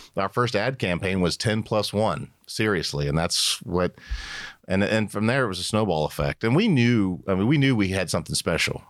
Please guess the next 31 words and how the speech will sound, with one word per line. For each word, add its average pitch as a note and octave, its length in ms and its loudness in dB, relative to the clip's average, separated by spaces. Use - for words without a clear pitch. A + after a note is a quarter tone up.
Um, D2+ 520 0
a-, F2+ 220 -2
and G#2+ 140 0
that's A#2+ 200 -2
why G2+ 160 0
we G2 140 2
kept G2 260 -2
it - 100 -4
so A2+ 260 0
protected F#2+ 600 -2
and D2+ 100 0
so G#2 180 0
close G2+ 280 0
to - 160 -2
the D#2+ 80 2
chest. F#2 420 -2
And D#2+ 80 -2
we, E2 140 2
we F2+ 200 0
played F#2+ 280 0
that E2+ 160 0
one E2 100 -2
pretty A2+ 280 -2
safe. G2 440 0
We G#2+ 160 2
actually G#2+ 320 0
brought G#2 320 2
in, G2+ 480 2
um, E2+ 640 2
uh, - 220 -2
writers G2 640 0